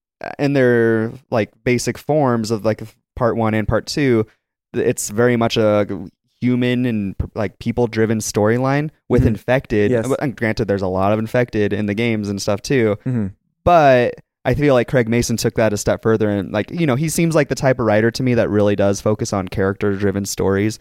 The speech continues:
Speaker 2: Mm-hmm.
Speaker 1: And he took
Speaker 2: Which I
Speaker 1: that and
Speaker 2: was
Speaker 1: ran,
Speaker 2: happy
Speaker 1: he
Speaker 2: about.
Speaker 1: took that and ran with it, and it was great.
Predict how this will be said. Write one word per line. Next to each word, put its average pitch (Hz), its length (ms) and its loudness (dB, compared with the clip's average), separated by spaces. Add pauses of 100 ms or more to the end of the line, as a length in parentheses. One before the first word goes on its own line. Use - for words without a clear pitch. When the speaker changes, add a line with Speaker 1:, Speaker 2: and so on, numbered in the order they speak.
(100)
Speaker 2:
Mm-hmm. 147 120 0
Speaker 1:
And 120 100 0
he 151 100 4
took 175 240 2
Speaker 2:
Which - 20 -2
I 180 40 4
Speaker 1:
that 151 120 4
and 143 60 4
Speaker 2:
was 131 100 4
Speaker 1:
ran, 151 100 6
Speaker 2:
happy 180 120 2
Speaker 1:
he 196 60 2
Speaker 2:
about. 208 100 0
Speaker 1:
took 247 120 2
that 208 160 4
and 147 100 0
ran 180 180 2
with 131 140 0
it, 101 120 2
and 120 100 0
it 143 80 0
was 143 140 0
great. 160 420 2